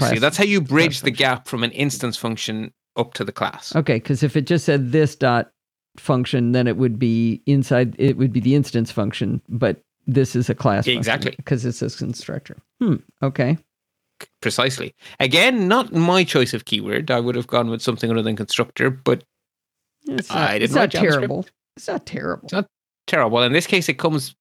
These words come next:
Speaker 2: it's due to baggage.
Speaker 1: There are worse.
Speaker 2: It's a remnant of pre-E S six JavaScript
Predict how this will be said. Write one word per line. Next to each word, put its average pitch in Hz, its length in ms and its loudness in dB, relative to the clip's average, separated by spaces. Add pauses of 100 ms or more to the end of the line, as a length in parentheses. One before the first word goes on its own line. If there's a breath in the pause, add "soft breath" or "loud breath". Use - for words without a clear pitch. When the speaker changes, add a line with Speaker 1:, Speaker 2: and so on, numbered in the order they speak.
Speaker 2:
it's - 320 -6
due 147 160 0
to 139 100 0
baggage. 104 760 -2
Speaker 1:
There 180 160 0
are 165 60 0
worse. 135 280 -4
Speaker 2:
It's 131 100 -2
a 139 80 4
remnant 147 500 2
of 123 200 0
pre-E 135 540 0
S 117 120 -4
six - 300 -2
JavaScript - 460 -6